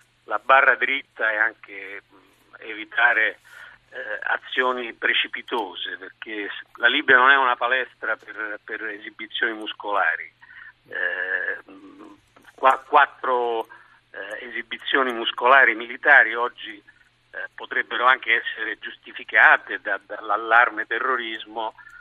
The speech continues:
ma sul terreno non lascerebbero quello che oggi serve, cioè l'avvio di una stabilizzazione della Libia, ma forse qualche confusione in più. Quindi nelle prossime settimane c'è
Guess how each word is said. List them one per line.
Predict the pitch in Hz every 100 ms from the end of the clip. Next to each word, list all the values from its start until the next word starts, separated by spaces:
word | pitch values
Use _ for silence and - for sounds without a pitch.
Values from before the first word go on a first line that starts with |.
| _ _
ma | 107
sul | - 151
terreno | - 139 160 160 135 117
non | 139 175 147
lascerebbero | 123 - 120 151 175 _ 104 95 98 -
quello | - 107 107
che | 104
oggi | 101 - 98
serve, | - 180 - - 85
cioè | - 101
l'avvio | 101 95 113 110
di |
una | 101 95
stabilizzazione | - 107 104 98 113 107 117
della | 120 135
Libia, | 113 120 110 92 - - - _
ma | 117
forse | - 143 - 123
qualche | - 104 - 110
confusione | - 101 - 107 110 107
in | 107
più. | - 185 320 - _ _ _ _ _ _
Quindi | - 165 139 120 120 - _ -
nelle | 131 165 196 165
prossime | 151 156 - 143 139
settimane | 147 - 127 170 160 131 -
c'è | -